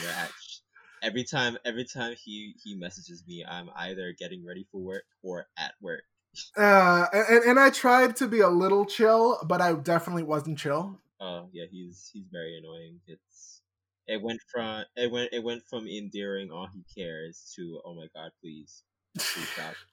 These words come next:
Speaker 2: <laughs> Hal standing there at work thinking, "This is the, the day I'm gonna snap and kill everyone," and then I message him and, and, and I just contribute to that.
Speaker 1: Honestly.
Speaker 2: Oh, boy. But Hal, we're back in business. So far, we're gonna try and keep somewhat a consistent uploading schedule,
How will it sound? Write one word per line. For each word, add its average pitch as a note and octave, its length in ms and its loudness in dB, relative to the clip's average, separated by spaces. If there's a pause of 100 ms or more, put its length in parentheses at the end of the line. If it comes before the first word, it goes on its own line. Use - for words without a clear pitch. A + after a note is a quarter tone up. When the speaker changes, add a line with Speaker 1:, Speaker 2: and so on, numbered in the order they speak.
(260)
Speaker 2:
<laughs> - 420 -20
Hal F#3 300 8
standing F3+ 500 0
there F3+ 200 4
at E3 120 0
work E3 360 -2 (120)
thinking, E3+ 340 -2
"This E3 140 2
is D#3+ 160 -4
the, D#3+ 280 0
the D#3+ 80 0
day D#3+ 200 2
I'm E3 140 2
gonna D3+ 160 0
snap D#3+ 400 0
and C#3+ 100 -4
kill D#3+ 220 0
everyone," D#3+ 400 2
and D3 100 -4
then C#3+ 100 -4
I D3 180 -2
message C#3+ 360 -4
him D#3 220 -4
and, C#3+ 80 -4
and, C#3+ 240 -4
and C3+ 120 -8
I C#3 120 -4
just C#3+ 180 -8
contribute C#3 440 -8
to D3 80 -4
that. D3+ 240 -4 (300)
Speaker 1:
Honestly. - 480 -12 (280)
Speaker 2:
Oh, A#3 520 10
boy. F#3+ 420 4 (180)
But A#3 280 8
Hal, B3+ 320 12
we're G#3 140 10
back B3+ 300 12
in G#3+ 100 2
business. G#3 800 4 (520)
So A3 420 8
far, G3+ 420 10
we're G3 140 8
gonna F#3+ 160 4
try G3 300 10
and F#3+ 100 2
keep G3 240 -2
somewhat G3 500 8
a E3+ 60 4
consistent E3+ 760 -2
uploading E3 440 2
schedule, F3+ 720 -2